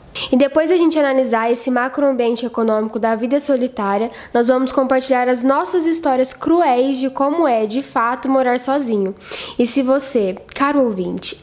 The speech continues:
acha que vai sair do conforto do lar dos seus pais para viver uma vida em liberdade, festas, sexos, drogas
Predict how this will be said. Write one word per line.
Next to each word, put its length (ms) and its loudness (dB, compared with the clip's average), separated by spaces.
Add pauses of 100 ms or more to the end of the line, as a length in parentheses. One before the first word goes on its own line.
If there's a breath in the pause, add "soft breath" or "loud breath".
acha 320 0
que 100 -2
vai 140 0
sair 320 0
do 100 2
conforto 520 0
do 100 -2
lar 200 0
dos 140 -2
seus 240 0
pais 260 -2
para 200 0
viver 260 2
uma 220 2
vida 340 -2
em 180 4
liberdade, 720 0 (240 loud breath)
festas, 840 -2
sexos, 720 0
drogas 600 0